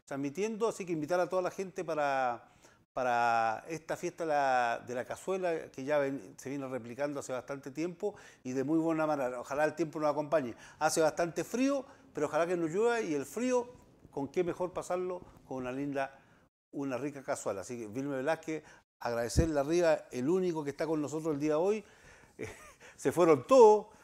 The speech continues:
nuestro productor, nuestro, eh, jefe de piso. Ah, así que solamente agradecerle a Vilma. Así que nos estamos reencontrando el próximo viernes. Un lindo fin de semana y no olvidarse de ir a comer una rica cazuela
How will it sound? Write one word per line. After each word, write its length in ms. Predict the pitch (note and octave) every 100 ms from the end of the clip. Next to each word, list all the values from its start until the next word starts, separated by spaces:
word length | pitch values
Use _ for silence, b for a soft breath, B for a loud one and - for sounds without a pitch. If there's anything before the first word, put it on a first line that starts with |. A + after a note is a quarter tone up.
| B
nuestro 340 | C#3 C3+ - B2
productor, 640 | C3+ C3+ A#2+ - G#3+ G3+
nuestro, 680 | F3+ D3+ C#3+ D3 C3 B2+ A2+ -
eh, 360 | C3 B2 B2 A2+ -
jefe 220 | D#3+ C3+
de 80 | C3+
piso. 520 | A3+ A3 - F#3+ F3 b b b b b b b E3
Ah, 260 | G#3 G#3
así 200 | D3+ -
que 120 | D#3+ D#3
solamente 440 | - E3 D#3+ D#3+
agradecerle 400 | D#3 D3 - E3+
a 40 | D3+
Vilma. 280 | D3 A#2
Así 140 | A2+ D3+
que 80 | D3+
nos 80 |
estamos 260 | C#3+ F3 F3
reencontrando 800 | D#3+ C#3+ D#3 D3 G3+ G3+ G#3+ G#3 B B
el 160 | C#3+ C#3+
próximo 420 | F3 F3+ F#3 E3+
viernes. 480 | F3+ A3+ A#3 A3+ - -
Un 200 | C#3+ D3
lindo 220 | F3+ F3
fin 160 | E3+ F3
de 80 | D#3+
semana 260 | F3 A3+
y 40 | F#3
no 100 | F#3
olvidarse 420 | F3 G3 F3+ F3
de 60 |
ir 60 | F3+
a 40 |
comer 240 | E3 E3+ F#3
una 160 | E3+
rica 260 | D3+ E3 E3+
cazuela 480 | D3+ - F3 F3+